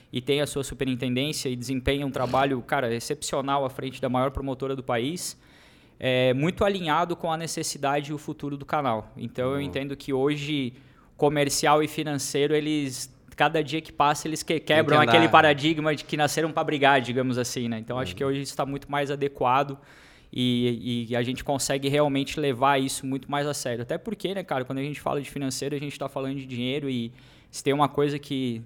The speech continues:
Speaker 1: né, a gente aprende na vida é que dinheiro não aceita desaforo, né, cara? Então, a
Speaker 2: Uhum.
Speaker 1: gente tem que cuidar muito também do caixa, da saúde financeira da empresa, pra que a gente possa realmente ter um negócio que perdure aí por muito tempo.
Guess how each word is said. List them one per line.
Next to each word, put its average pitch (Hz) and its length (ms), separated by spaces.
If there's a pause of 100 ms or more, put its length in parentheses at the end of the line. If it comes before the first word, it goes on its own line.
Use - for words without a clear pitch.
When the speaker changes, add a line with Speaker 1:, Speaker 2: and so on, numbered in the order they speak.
(120)
Speaker 1:
né, 123 140
a 127 40
gente 127 240
aprende 135 380
na 139 120
vida 127 260
é - 20
que 143 120
dinheiro 139 300
não 143 80
aceita 139 320
desaforo, 135 460
né, 113 120
cara? 113 200
Então, 110 220
a - 20
Speaker 2:
Uhum. 120 80
Speaker 1:
gente 123 180
tem 127 100
que - 100
cuidar 127 280
muito 127 340
também 123 380 (460)
do 120 80
caixa, 139 500
da 123 100
saúde 127 300
financeira 127 460
da 127 80
empresa, 127 480
pra 139 120
que 139 100
a 131 40
gente 131 160
possa 135 240
realmente 135 400
ter 143 60
um 131 80
negócio 127 520 (440)
que - 80
perdure 131 340
aí 127 60
por 131 140
muito 131 200
tempo. - 300